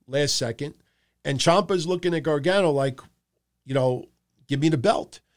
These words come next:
And Ch-, Gargano just has this look on his face, and next thing you know, he gets distracted. Gargano, you know, the belt shot to Ciampa. Ciampa's laid out. Suddenly, the referee is conscious.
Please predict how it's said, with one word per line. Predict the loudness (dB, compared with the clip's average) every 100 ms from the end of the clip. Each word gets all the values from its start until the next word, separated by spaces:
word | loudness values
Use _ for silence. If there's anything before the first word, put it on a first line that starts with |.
| _ _ _
And | -6 -4
Ch-, | -6 -8 -20 -6
Gargano | 0 2 2 2 2
just | 2 0 2
has | 2 2
this | -4 -2
look | -2 -2
on | -4 -4
his | -4 -6
face, | -6 -6 -6 -8 -10 _ _ _ -4
and | -2 0
next | 0 0
thing | 0 0
you | 0
know, | 2 2
he | 0
gets | -4 -6 -6 -10
distracted. | -8 0 6 6 4 -4 -2
Gargano, | -2 2 2 4 4 4 4 2 -2
you | -4
know, | -2 0 -2
the | -6 -14 -20 -20 -20 -20 -10 -10 -8 -14
belt | 6 8 8
shot | 6 6 8 8 4 _ _
to | -10
Ciampa. | 0 2 2 0 -4
Ciampa's | -2 -2 -2 -8 -4
laid | -2 2
out. | 6 8 8 6 -8 -20 _
Suddenly, | 4 6 10 8 6 4
the | 6
referee | 6 6 4 4 6 4
is | 2
conscious. | 2 6 8 8 4 2 2 -2